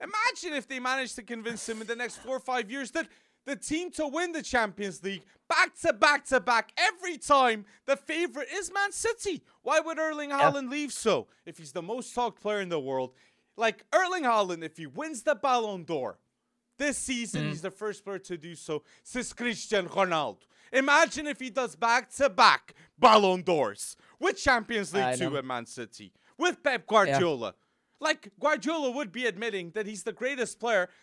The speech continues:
Speaker 1: that he's coached since Messi. Since Messi.
Speaker 2: Yeah.
Speaker 1: That's the mind.
Speaker 2: Yeah.
Speaker 1: That's the mind of Erling Haaland. Unbelievable,
Speaker 2: Yeah.
Speaker 1: Breton. Unbel-,
Speaker 2: A-,
Speaker 1: I just
Speaker 2: and you, you,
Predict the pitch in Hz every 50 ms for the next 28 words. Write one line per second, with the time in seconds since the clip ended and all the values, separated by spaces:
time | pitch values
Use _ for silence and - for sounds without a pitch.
0 | _ _ - 269 254 240 185 - - 285 294 262 202 - - - _ _ _ -
1 | - 359 392 392 - - 311 349 392 403 415 - - 339 247 151 - _ _ _
2 | _ _ _ _ - - - 480 415 392 - - 311 359 381 392 - - 151 135
3 | 127 127 - _ _ _ _ _ _ - 294 285 285 - - 254 220 196 185 185
4 | 185 185 175 165 139 127 127 - _ _ - 220 220 208 - - - 185 156 143
5 | 143 147 151 151 147 143 139 127 - - - 135 110 143 139 131 123 120 120 113
6 | 110 107 110 107 98 95 92 87 85 - - _ _ _ _ _ - 254 254 208
7 | 180 196 165 160 156 143 - 123 151 143 139 - - 113 104 101 - - 101 87
8 | - _ - - _ - - 233 240 220 190 196 220 247 240 294 277 269 269 247
9 | 233 226 233 233 226 190 208 196